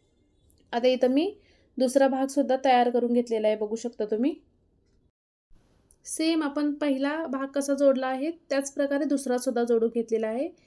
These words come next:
आणि नॉट घालण्यासाठी त्यालासुद्धा मी एक इंचवरती शिलाई मारून घेतलेली आहे. आता लेस तयार करण्यासाठी मी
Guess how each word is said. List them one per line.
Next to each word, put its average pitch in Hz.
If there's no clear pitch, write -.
आणि 269
नॉट 277
घालण्यासाठी 269
त्यालासुद्धा 262
मी 339
एक 269
इंचवरती 269
शिलाई 254
मारून 220
घेतलेली 220
आहे. 226
आता 247
लेस 330
तयार 349
करण्यासाठी 320
मी 339